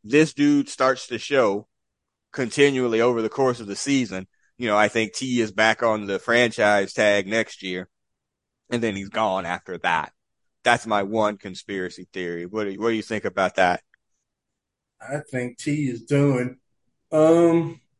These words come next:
Speaker 1: He's gonna be here next year regardless. They're gonna franchise, so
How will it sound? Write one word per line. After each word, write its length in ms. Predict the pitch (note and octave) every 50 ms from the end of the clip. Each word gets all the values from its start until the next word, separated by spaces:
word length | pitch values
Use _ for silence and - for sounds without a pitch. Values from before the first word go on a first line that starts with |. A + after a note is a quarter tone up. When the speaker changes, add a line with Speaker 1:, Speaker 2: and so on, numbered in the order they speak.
| _ - A2+ -
Speaker 1:
He's 140 | C#3+ F#3+ F#3+
gonna 200 | E3 F#3 F3 D#3+
be 120 | E3 E3
here 160 | E3+ D#3+ D3+
next 260 | D3 D3 D3 C#3+ - -
year 140 | C3 A#2+
regardless. 440 | A2 G#2+ A2 A#2+ A#2 G#2+ G2 A2 -
They're 120 | A2+ C3 C3+
gonna 140 | C3+ A#2 G2
franchise, 500 | - A2+ A2+ A2 G#2 - F#2 F#2 F2+ F2 - _ _
so 320 | - - G2+ F#2+ F2+